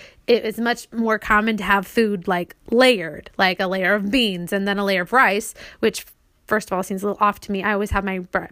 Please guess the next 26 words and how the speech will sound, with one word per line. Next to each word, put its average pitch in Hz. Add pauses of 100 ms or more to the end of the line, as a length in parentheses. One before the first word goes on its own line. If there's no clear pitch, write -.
beans 208
on 180
top -
of 392
my 233
rice, 196
but -
most 262
of -
the 440
time 453
Brazilians 440
do 403
their 392
beans 415
first. 190
So 175
beans, 285 (320)
rice, 226 (240)
and 220
then 214
you 214
might 196
have, 196
like, 180
the 165